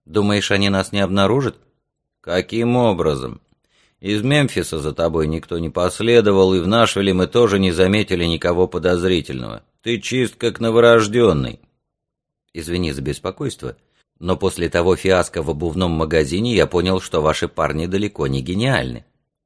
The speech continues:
«Хорошо, это была ошибка, мы». «Большая ошибка. Она могла стоить мне жизни».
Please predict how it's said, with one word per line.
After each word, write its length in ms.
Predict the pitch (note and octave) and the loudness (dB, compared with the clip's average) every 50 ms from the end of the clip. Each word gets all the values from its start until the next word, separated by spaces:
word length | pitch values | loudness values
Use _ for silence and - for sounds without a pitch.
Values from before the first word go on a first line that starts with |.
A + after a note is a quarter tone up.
| _ _ _ _ _ _ _ _ _ _ _ _ _ _ _ _ | _ _ _ _ _ _ _ _ _ _ _ _ _ _ _ _
«Хорошо, 720 | _ - D2+ E2 G2 A2 A#2 G#2 - - B2 C3+ C#3 C3+ | _ -10 -4 0 2 4 4 4 4 4 6 8 8 8
это 240 | C3 A2 - E2+ D#2 | 8 6 4 2 2
была 380 | D2 E2 E2 F#2 A#2 B2+ B2 | 4 4 4 6 6 6 6
ошибка, 760 | G2 - - - - D2+ D2+ D2 C#2+ - _ - - D2+ D2 | 4 4 2 -2 -2 -4 -4 -4 -4 -6 _ -12 -8 -8 -6
мы». 580 | C#2 C2+ C#2+ E2+ G2 G#2 G#2+ G#2+ G#2+ F#2 - _ _ _ _ _ _ | -4 -2 0 2 4 4 4 4 2 0 -2 _ _ _ _ _ _
«Большая 880 | - - - D#2 E2 D2+ - - - - D2+ C#2+ D#2+ F#2+ G2+ F#2+ D2 | -14 -8 -4 -4 -4 -4 -6 -8 -6 -2 0 0 0 0 0 0 -2
ошибка. 520 | - - - - - - - - - - _ _ _ _ _ | -2 -4 -6 -6 -8 -8 -8 -14 -18 -18 _ _ _ _ _
Она 200 | - D2 D2+ D2+ | -10 -6 -4 -2
могла 280 | D2+ D#2 D2+ D2 E2 E2 | -2 -2 -2 0 0 -2
стоить 360 | - - - E2 D#2+ D2+ - | -2 -2 -4 -2 -2 -2 -2
мне 200 | F2+ F2+ F#2 F#2 | 0 0 2 2
жизни». 500 | D#2+ D#2+ G2+ G#2+ F#2+ C#2 D2 C#2+ B1 - | 2 0 0 -2 -2 -2 -4 -6 -8 -8